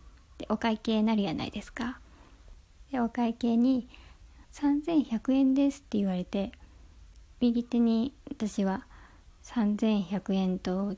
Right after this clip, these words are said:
チケットを持っとるんですよね。で、三千百円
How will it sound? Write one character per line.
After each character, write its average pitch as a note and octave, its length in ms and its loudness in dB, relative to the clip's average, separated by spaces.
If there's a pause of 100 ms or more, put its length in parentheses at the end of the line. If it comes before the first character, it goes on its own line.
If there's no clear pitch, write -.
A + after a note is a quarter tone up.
(120)
チ - 120 -14
ケ A#3+ 100 -2
ッ - 20 -2
ト D3 220 -4
を - 200 -10
持 G#3 100 0
っ F#3+ 80 -4
と - 140 -4
る C#4 80 -4
ん G#3 80 -6
で G#3+ 80 -8
す - 140 -12
よ A3 60 -4
ね。 A#3 180 -4 (420)
で、 A#3+ 60 -14
三 D4+ 420 -2
千 F4 320 2
百 A3+ 460 -2
円 C#4 260 2